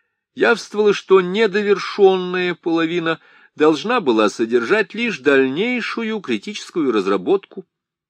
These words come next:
частных вопросов, связанных с дарвинизмом.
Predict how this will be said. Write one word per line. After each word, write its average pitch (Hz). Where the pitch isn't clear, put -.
частных 151
вопросов, 190
связанных 117
с 85
дарвинизмом. 90